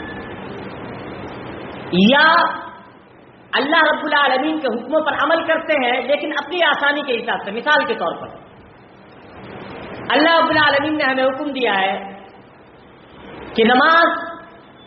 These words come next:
جماعت کے ساتھ مسجد میں پڑھیں۔ ہم اپنی آسانی کے حساب سے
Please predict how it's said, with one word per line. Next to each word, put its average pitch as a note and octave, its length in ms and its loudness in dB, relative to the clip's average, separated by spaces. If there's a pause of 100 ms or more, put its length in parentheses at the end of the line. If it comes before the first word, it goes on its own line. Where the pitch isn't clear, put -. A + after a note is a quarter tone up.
(160)
جماعت C4 460 2
کے C4+ 120 0
ساتھ C4+ 400 0
مسجد G#3+ 320 -4
میں F3+ 80 -6
پڑھیں۔ B2+ 260 -10 (2500)
ہم C4+ 160 4 (240)
اپنی D4 300 -2
آسانی C4+ 480 0
کے C#4 180 -2
حساب A3 260 -2 (100)
سے G3+ 140 -4